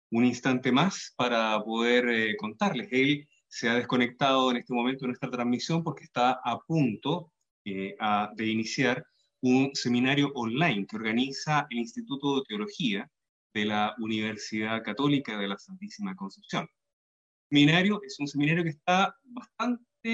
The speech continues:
ligado a parte de lo que estábamos conversando recién. Mencionaba Juan Carlos que es importante,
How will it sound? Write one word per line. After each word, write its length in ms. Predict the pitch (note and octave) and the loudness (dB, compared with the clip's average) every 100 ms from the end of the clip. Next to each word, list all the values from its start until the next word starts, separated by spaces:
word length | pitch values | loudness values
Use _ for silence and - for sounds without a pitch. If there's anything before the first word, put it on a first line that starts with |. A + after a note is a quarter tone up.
| G3+ C#3 | -2 -4
ligado 760 | B2 B2 D#3 A#2+ G#2+ D3+ F#3 _ | 0 0 2 0 0 -2 -6 _
a 380 | A#2+ B2 A#2 A#2 _ | -2 0 0 -6 _
parte 320 | G3 G3+ G3 | 2 2 0
de 100 | G3+ | -2
lo 100 | D#3 | -2
que 80 | B2+ | -4
estábamos 440 | - C#3 C#3 C3+ C#3 | -4 0 2 0 -2
conversando 560 | B2 A2+ - A#2 A2 | -2 -2 -6 -10 -8
recién. 460 | G#2+ A2 A3 A2+ - _ _ _ _ _ _ _ | -8 -6 -4 -4 -6 _ _ _ _ _ _ _
Mencionaba 920 | A#2 A2+ B2+ C#3+ C#3+ C3 A#2+ A#2+ A#2+ _ | -8 -2 2 4 4 4 2 0 -2 _
Juan 180 | - G#2+ | -8 -6
Carlos 420 | A#2 C3 C#3 D3+ - | 0 0 0 -4 -2
que 380 | B2 A#2+ B2+ C3+ _ _ _ - | 2 4 4 0 _ _ _ -8
es 180 | B2+ | 0
importante, 920 | C#3+ C3+ C3+ C#3 F3+ F3+ F3 - G3 | 2 2 -2 -2 0 0 0 -2 -2